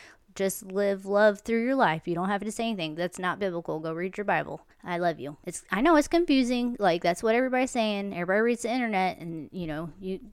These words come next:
you can act like the Bible says something, but, like, you gotta actually go read the Bible. Love is not what the world knows. Love is Christ. Remember that,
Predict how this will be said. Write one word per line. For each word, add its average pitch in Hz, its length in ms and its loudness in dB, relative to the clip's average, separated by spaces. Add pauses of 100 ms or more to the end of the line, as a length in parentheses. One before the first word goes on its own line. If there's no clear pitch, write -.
you 196 120 -10
can 202 140 -6
act 208 180 -2
like 208 120 -2
the 196 60 -6
Bible 214 300 2
says 220 240 0
something, 220 380 -2
but, 160 120 -4
like, 160 240 -2
you 214 100 -8
gotta 277 200 4
actually 185 300 0
go 156 100 -2
read 151 240 -6
the 143 80 -6
Bible. 139 420 -8 (560)
Love 208 280 2
is 208 180 -2
not 196 360 2 (180)
what 185 260 0
the 208 80 0
world 185 260 4
knows. 165 480 -6 (380)
Love 185 420 2
is 185 220 -4
Christ. - 600 -8 (840)
Remember 190 460 -4
that, 196 320 2